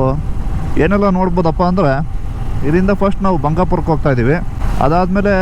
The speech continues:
ಮುಂಡ್ಗೋಡು ಏನು ಟಿಬೆಟಿಯನ್ ಕ್ಯಾಂಪ್ ಇದೆ, so ಅಲ್ಲಿ ನಾವು ವಿಸಿಟ್ ಮಾಡ್ಬೇಕಂತ ಅನ್ಕೊಂಡಿದ್ದೀವಿ. ಅದಾದಮೇಲೆ ಸಾತಳಿ ಫಾಲ್ಸಿಗೆ ಹೋಗ್ಬೇಕು. ಅದಾದಮೇಲೆ ನಾವು ದಾಂಡೇಲಿಗೆ ಹೋಗಿ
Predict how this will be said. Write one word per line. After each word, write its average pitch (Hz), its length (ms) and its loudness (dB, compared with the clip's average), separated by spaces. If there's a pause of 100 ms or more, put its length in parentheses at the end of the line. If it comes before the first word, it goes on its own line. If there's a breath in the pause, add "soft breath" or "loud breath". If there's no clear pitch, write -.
(680)
ಮುಂಡ್ಗೋಡು 185 420 2 (180)
ಏನು 175 160 0 (300)
ಟಿಬೆಟಿಯನ್ 180 460 2
ಕ್ಯಾಂಪ್ 175 280 0
ಇದೆ, 135 120 2 (280)
so 196 160 -2
ಅಲ್ಲಿ 175 180 2 (100)
ನಾವು 165 180 2 (160)
ವಿಸಿಟ್ 135 240 0
ಮಾಡ್ಬೇಕಂತ 147 420 0 (100)
ಅನ್ಕೊಂಡಿದ್ದೀವಿ. 127 540 0 (320)
ಅದಾದಮೇಲೆ 202 520 0 (100)
ಸಾತಳಿ 196 300 0 (100)
ಫಾಲ್ಸಿಗೆ 170 320 2
ಹೋಗ್ಬೇಕು. 131 340 2 (540)
ಅದಾದಮೇಲೆ 190 880 0 (340)
ನಾವು 151 120 2 (100)
ದಾಂಡೇಲಿಗೆ 156 480 2
ಹೋಗಿ 156 280 2